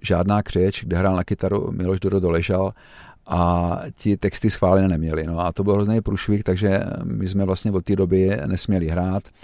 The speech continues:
No a protože, eh, se ten šroub jako utuhoval čím dál tím víc,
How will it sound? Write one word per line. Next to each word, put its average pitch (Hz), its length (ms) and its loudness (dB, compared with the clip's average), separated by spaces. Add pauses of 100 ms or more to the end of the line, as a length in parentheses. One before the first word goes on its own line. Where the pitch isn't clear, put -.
(340)
No 95 300 0
a 87 500 0
protože, 101 360 0
eh, 90 720 -2
se 92 140 -8
ten 107 120 0
šroub 90 320 2
jako 95 220 0
utuhoval 95 580 0
čím 98 180 -4
dál 98 200 -2
tím 98 180 -2
víc, 87 300 -2